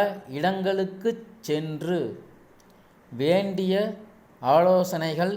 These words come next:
கூறுகிறோம். சிறிய ஊர்களில் கூட விற்பனையாளர்களை நியமித்து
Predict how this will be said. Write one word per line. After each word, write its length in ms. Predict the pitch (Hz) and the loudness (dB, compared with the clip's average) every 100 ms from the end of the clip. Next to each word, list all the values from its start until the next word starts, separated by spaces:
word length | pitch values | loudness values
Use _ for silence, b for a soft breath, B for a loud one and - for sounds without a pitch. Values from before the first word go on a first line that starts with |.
| - - - _ _ _ | -8 -18 -20 _ _ _
கூறுகிறோம். 760 | 202 208 208 175 139 139 147 110 - - - _ _ _ _ _ _ - - | 0 4 4 4 4 4 4 0 -10 -20 -20 _ _ _ _ _ _ -20 -12
சிறிய 440 | - 175 202 208 208 214 208 - - - 147 170 | -2 0 2 4 6 4 2 -10 -20 -14 -2 2
ஊர்களில் 560 | 208 180 190 196 196 196 - - | 4 6 4 4 -2 -8 -14 -10
கூட 280 | 156 151 143 147 131 95 - - _ - _ _ _ _ _ 180 | -4 0 2 4 4 0 -14 -20 _ -20 _ _ _ _ _ 0
விற்பனையாளர்களை 1160 | 226 - 208 208 208 180 156 156 131 123 139 143 107 - - - _ _ - | 0 2 2 2 2 4 6 4 2 0 2 0 -6 -16 -20 -20 _ _ -10
நியமித்து 760 | 131 160 190 185 185 185 226 | -2 2 2 4 0 0 -2